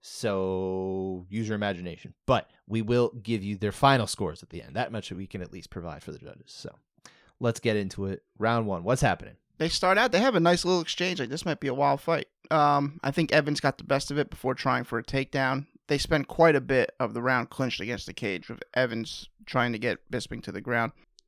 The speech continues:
Speaker 2: Uh, when they're separated, Bisping does get a couple good shots in, but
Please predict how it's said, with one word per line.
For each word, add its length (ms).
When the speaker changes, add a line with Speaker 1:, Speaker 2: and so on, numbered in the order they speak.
Speaker 2:
Uh, 360
when 220
they're 100
separated, 580
Bisping 380
does 220
get 120
a 40
couple 300
good 180
shots 400
in, 160
but 220